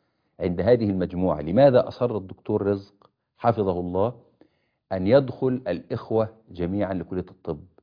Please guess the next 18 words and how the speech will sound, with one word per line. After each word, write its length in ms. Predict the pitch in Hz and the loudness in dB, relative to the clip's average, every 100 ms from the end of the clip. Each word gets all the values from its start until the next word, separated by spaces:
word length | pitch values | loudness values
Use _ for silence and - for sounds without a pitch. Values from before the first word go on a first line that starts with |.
| _ | _
كان 180 | - 156 | -2 0
هناك 320 | 113 117 117 | 0 -2 -4
سر 280 | - 120 117 110 _ _ _ _ _ | -4 -4 -4 -8 _ _ _ _ _
خلف 300 | - 110 90 | -4 -4 -2
هذا 220 | 101 107 | -2 -2
الإصرار 600 | 87 - - 95 101 104 107 _ _ _ 85 | -4 -8 -4 0 0 -2 -8 _ _ _ 0
و، 120 | 95 | 4
آه، 1700 | 104 98 - 87 90 87 - - - - - 50 - - 50 50 - | 4 2 -2 -10 -8 -8 -8 -10 -12 -14 -14 -16 -16 -16 -16 -16 -16
يعني، 580 | - 87 76 78 71 - | -6 -4 -4 -6 -10 -12
خلف 280 | - 85 - | -10 -10 -6
هذا 480 | 87 101 90 82 - | -2 0 0 -2 -4
ال-، 160 | 82 65 - | -14 -12 -8
ال-، 240 | 87 76 - | -8 -8 -12
آه، 180 | - 50 - - _ _ _ | -14 -16 -20 -20 _ _ _
الاعتناء 640 | 85 82 - 95 120 135 110 | -10 -10 -2 4 8 8 6
الكبير 720 | 101 - 104 123 131 82 71 _ _ _ - | -2 -4 2 4 4 4 -4 _ _ _ -8
بإخوته 720 | 87 - 98 98 90 98 101 - _ - | -8 -2 -2 -2 -6 -4 -6 -12 _ -10
لدخول 560 | 85 82 - 95 98 | -6 -6 -2 -2 -2